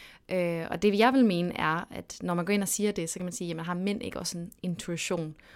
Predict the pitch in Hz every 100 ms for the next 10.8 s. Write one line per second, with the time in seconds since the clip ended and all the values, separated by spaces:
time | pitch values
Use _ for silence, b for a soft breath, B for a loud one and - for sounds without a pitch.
0 | B - 185 208 - 202 185 196 165 170
1 | - 202 175 160 160 - - 180 180 196
2 | 214 214 B B B - 185 165 165 -
3 | 240 269 196 165 - - 156 151 160 156
4 | 160 - 170 156 156 - 180 - 165 160
5 | - - 196 180 175 170 156 170 170 -
6 | 170 214 240 247 B B B _ - 185
7 | 175 165 175 - 196 - 190 196 196 175
8 | 175 170 - 190 - 185 190 - - -
9 | - 175 190 - - 180 175 - 185 196
10 | 175 156 - 165 165 185 156